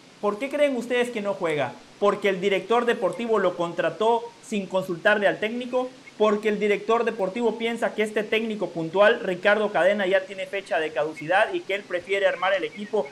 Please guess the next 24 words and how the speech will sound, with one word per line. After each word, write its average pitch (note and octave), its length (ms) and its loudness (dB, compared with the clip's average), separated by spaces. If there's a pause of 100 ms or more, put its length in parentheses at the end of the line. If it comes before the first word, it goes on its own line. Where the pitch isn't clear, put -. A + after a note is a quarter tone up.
(180)
pensando G3+ 540 0
en F#3+ 60 -4
el E3+ 120 -2
próximo G3 420 -2
entrenador D#3+ 520 0
que F3+ 80 -6
va E3+ 100 2
a E3 40 2
venir? G3+ 360 -4 (140)
O F#3 60 -6
sea, A#3+ 340 2 (480)
en G#3 180 -2
Chivas D4 300 2
solo C4 220 4
hay C#4+ 100 6
interrogantes, G3+ 840 -2
no A3 220 0
hay C#4+ 100 4
respuestas. A3+ 680 -2
Yo A3+ 120 2
no D#4 120 0
coincido B3 440 -2
con E3 140 -4
Caro. A#3+ 380 0